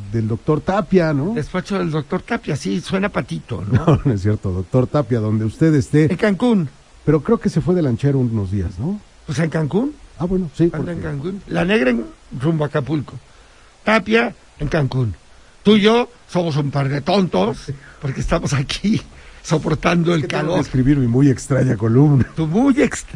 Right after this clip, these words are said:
Speaker 2: cada vez más extraña
Speaker 1: No,
Speaker 2: columna.
Speaker 1: no, pero
Speaker 2: Te
Speaker 1: ya,
Speaker 2: voy a
Speaker 1: ya
Speaker 2: entrevistar al ratito
Speaker 1: ya se va a regresar a
Speaker 2: sobre
Speaker 1: ser muy, muy ordinario.
Speaker 2: cómo es que Zeus el apacible pasó a ser Zeus el violento.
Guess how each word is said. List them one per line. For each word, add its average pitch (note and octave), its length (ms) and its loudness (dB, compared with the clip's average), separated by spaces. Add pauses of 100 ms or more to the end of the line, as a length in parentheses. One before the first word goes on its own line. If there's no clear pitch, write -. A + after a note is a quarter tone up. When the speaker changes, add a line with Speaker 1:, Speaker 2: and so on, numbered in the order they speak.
(300)
Speaker 2:
cada A#3+ 200 -4
vez A#3 200 -2
más A#3+ 260 -8
extraña A3 600 -8
Speaker 1:
No, F#3+ 80 -6
Speaker 2:
columna. F3+ 120 -4
Speaker 1:
no, D#3 120 -2
pero D3 140 -2
Speaker 2:
Te A3+ 60 2
Speaker 1:
ya, A#3 60 2
Speaker 2:
voy C4 80 0
a C#4+ 40 0
Speaker 1:
ya B3+ 300 2
Speaker 2:
entrevistar F#3+ 520 -4
al F#3+ 120 -10
ratito C#3+ 640 -8 (280)
Speaker 1:
ya E3+ 100 -4
se D#3+ 120 -2
va D3+ 140 2
a - 20 0
regresar C3 480 0
a B2 40 0
Speaker 2:
sobre A2+ 100 0
Speaker 1:
ser A#2 180 -2
muy, G#2+ 360 -2
muy A2 280 -2
ordinario. G2 420 -2
Speaker 2:
cómo G#3+ 200 -4
es G#3+ 160 -6
que D#3+ 440 -4 (680)
Zeus G#3 460 -2
el F#3 100 -6
apacible E3+ 640 -6
pasó C#3+ 300 -8
a C#3 40 -6
ser D3 200 -10 (360)
Zeus F3 480 -6
el G#2+ 120 -6
violento. G#2+ 540 -8